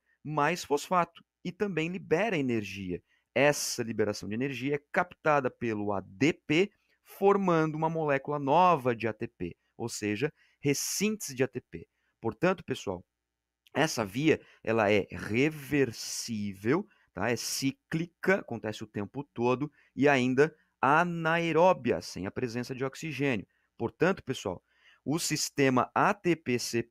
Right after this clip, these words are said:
P, adenosina trifosfato, creatina fosfato, também pode ser chamado de sistema fosfagênio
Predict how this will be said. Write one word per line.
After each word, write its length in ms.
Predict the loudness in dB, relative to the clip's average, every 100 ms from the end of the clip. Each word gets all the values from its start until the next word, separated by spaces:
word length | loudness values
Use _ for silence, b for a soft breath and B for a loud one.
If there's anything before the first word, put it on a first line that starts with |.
| _
P, 420 | -6 -2 0 0 -2 _ _ -6
adenosina 500 | -2 0 -2 -4 -8
trifosfato, 680 | -8 -6 -6 -2 -2 -2 -4
creatina 440 | -4 -2 -4 -8
fosfato, 600 | -6 -8 -2 0 0 -2 b b
também 260 | -2 0 0
pode 260 | 0 -2 -2
ser 140 | -6
chamado 420 | -4 -2 -2 -4
de 140 | -10 -14
sistema 400 | -14 -8 -6 -4
fosfagênio 720 | -6 -2 0 2 4 4 2